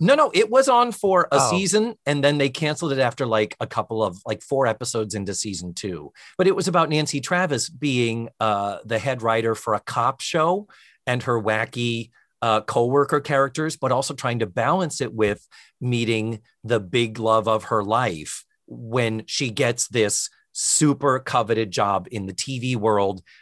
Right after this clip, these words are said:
Speaker 1: that is super high stress, tons of hours.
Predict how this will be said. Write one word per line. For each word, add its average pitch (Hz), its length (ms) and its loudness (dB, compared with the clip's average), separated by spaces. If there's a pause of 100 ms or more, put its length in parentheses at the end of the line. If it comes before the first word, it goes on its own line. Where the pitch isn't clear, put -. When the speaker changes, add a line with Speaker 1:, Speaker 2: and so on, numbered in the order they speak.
Speaker 1:
that 110 160 2
is 104 140 -2
super 113 560 0 (140)
high 110 300 0
stress, - 640 -2 (240)
tons 113 260 -2
of 107 100 -2
hours. 101 380 0